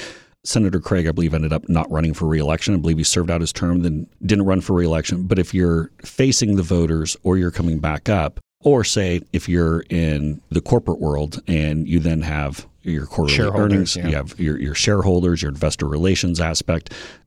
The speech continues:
Speaker 1: that's in the same way as facing the voters that you have to come before them and, and discuss
Speaker 2: So
Speaker 1: this.
Speaker 2: is your, um, proposition here that, like, Bill Clinton, had he been caught in the Monica Lewinsky scandal in his first term, it would have been demonstrably different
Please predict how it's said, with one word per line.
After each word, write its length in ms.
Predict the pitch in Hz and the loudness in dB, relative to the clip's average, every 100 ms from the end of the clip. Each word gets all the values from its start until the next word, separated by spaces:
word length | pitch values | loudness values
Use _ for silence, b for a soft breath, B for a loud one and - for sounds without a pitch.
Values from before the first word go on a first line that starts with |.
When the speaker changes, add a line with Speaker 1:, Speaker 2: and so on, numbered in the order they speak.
| _ | _
Speaker 1:
that's 300 | - 92 - | -4 -2 0
in 100 | 85 | 2
the 60 | 80 | 2
same 340 | - 85 78 | 0 0 0
way 400 | 78 78 78 78 - | -2 0 -2 -4 -6
as 560 | 76 73 69 71 - - | -4 -4 -4 -6 -8 -12
facing 420 | - 80 71 78 | -2 -2 0 -2
the 60 | 76 | -2
voters 380 | 76 73 73 71 | 0 0 -2 -4
that 100 | 78 | -4
you 120 | 78 | -2
have 200 | 80 76 | -2 -2
to 180 | 78 71 - - | -4 -4 -8 -6
come 180 | 90 | -2
before 320 | 78 - 73 71 | -2 -2 -2 0
them 200 | 76 73 | -2 -4
and, 220 | 69 71 | -6 -4
and 160 | 80 71 | -4 -2
discuss 360 | 73 - 71 | -2 -2 -2
Speaker 2:
So 120 | - | 0
Speaker 1:
this. 100 | 190 170 | 2 2
Speaker 2:
is 100 | 208 | 0
your, 280 | 226 208 185 | -2 0 0
um, 220 | 160 143 | 0 0
proposition 540 | 160 147 143 143 151 | 0 -2 -2 -2 -2
here 240 | 127 147 127 | 0 0 2
that, 220 | 117 117 | 0 0
like, 300 | 104 95 - _ _ - | -2 -2 -6 _ _ 0
Bill 200 | 139 135 | 2 2
Clinton, 440 | - 127 - 135 | 0 -2 0 -2
had 320 | 104 - 113 107 | -2 -4 0 0
he 60 | |
been 200 | 104 101 | 0 -2
caught 260 | 98 117 101 | -2 -2 0
in 60 | 104 | 0
the 60 | |
Monica 320 | 98 95 95 104 | 0 -2 -2 -4
Lewinsky 400 | 98 98 - 104 | -4 -4 -6 -8
scandal 320 | - 98 92 | -4 -4 -2
in 60 | 87 | -4
his 140 | 82 | -6
first 360 | - 113 110 - | -2 0 0 0
term, 380 | 151 156 151 - _ | 0 2 0 -6 _
it 60 | 123 | 2
would 140 | 117 | 2
have 80 | 110 | 2
been 400 | 110 104 107 101 - _ _ _ _ | 2 2 2 0 -8 _ _ _ _
demonstrably 540 | 117 104 107 - 107 101 | 0 2 0 -2 -2 -2
different 340 | 101 131 | -2 -4